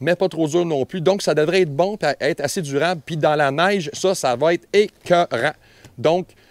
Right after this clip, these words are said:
de suite en partant, t'as un quatre saisons qui est capable de faire la job. Je vous recommande quand même de vous acheter des pneus pour l'hiver avec, pour pouvoir les clouter, parce qu'au Québec, euh, dans, dans les sentiers fédérés, c'est toujours mieux des pneus cloutés.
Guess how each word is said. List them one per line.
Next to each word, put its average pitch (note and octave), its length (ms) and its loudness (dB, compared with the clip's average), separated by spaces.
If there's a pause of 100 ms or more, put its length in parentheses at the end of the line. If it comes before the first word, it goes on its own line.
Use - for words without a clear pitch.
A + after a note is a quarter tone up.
(180)
de - 40 -6
suite - 180 0
en G3 100 2
partant, G3 320 0
t'as E3+ 100 -2
un D#3+ 60 -4
quatre D3+ 200 -4
saisons D3+ 320 0
qui F3 100 -4
est C3+ 40 -4
capable D3 320 -2
de C3+ 60 -6
faire C3+ 200 -2
la A#2+ 160 0
job. E3+ 280 0 (440)
Je A#2+ 100 -8
vous A#2+ 60 -2
recommande C#3 380 -2
quand B2+ 160 -2
même D3+ 160 -6
de C#3 60 -2
vous A#2 140 -4
acheter A#2+ 200 -6
des C3+ 140 -4
pneus D#3 200 -6
pour B2 200 -6
l'hiver C3 420 -4
avec, A2+ 240 -4
pour G#2+ 100 -20
pouvoir B2 220 -6
les B2 120 -8
clouter, C#3+ 320 -8
parce C3 140 -14
qu'au B2 120 -6
Québec, C3 420 -2
euh, A#2 180 -4
dans, A2 220 -6
dans A#2 80 -8
les A#2 60 -6
sentiers B2 260 -10
fédérés, A2+ 360 -8
c'est C3+ 140 -12
toujours A#2 280 -4
mieux B2+ 240 -10
des B2 120 -6
pneus C#3+ 180 -10
cloutés. B2 320 -10